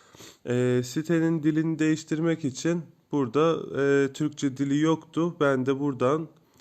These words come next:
e, özellik olarak buradaki çevir tuşuna bastım arkadaşlar. Chrome'un kendi özelliği olduğu için. Şimdi buraya nasıl para yatırılır? E, hemen ona hep beraber bakalım. Şarj diyoruz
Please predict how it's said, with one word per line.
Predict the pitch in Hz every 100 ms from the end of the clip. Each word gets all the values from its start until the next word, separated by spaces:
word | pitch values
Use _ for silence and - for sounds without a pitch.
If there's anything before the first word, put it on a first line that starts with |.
| _ _ _
e, | 120 123 123 120 -
özellik | 131 131 135 139 139 127
olarak | 107 110 139 151 - -
buradaki | 139 127 135 147 -
çevir | - 131 135 135 - _ _ _ _
tuşuna | - 113 110 98
bastım | 101 98 - 107
arkadaşlar. | 104 98 110 101 104 - 165 160 - _ _ -
Chrome'un | 123 117 139
kendi | 135 123 113
özelliği | 113 101 107 101 98 120
olduğu | 123 107 101 131 135
için. | 107 - 107 76 _ _ _ _ _ _ _ _ - - - _
Şimdi | - 151 160
buraya | 175 175
nasıl | 180 185 180
para | 160 151 131
yatırılır? | 117 110 - 123 151 180 - - _ _ -
E, |
hemen | 139 147 165 147
ona | 151 147 151
hep | 156 151
beraber | 131 120 120 151 131
bakalım. | 143 143 123 101 120 135
Şarj | - 160 160 156 123
diyoruz | 117 98 117 151 -